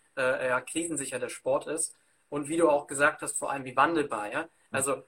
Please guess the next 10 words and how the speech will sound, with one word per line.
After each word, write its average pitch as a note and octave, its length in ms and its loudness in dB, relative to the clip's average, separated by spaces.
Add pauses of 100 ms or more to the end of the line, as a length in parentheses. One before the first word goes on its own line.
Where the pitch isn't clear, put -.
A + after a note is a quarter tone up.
(140)
gerade C#3 220 2
das C3+ 160 -4
ganze, C3+ 420 -2
der F3 100 -2
ganze C3+ 260 2
Bereich B2+ 340 -2
Sport, C#3 400 0
Event, D3 400 0
Sportveranstaltung, C3+ 1080 -2 (340)
ähm, C3 300 2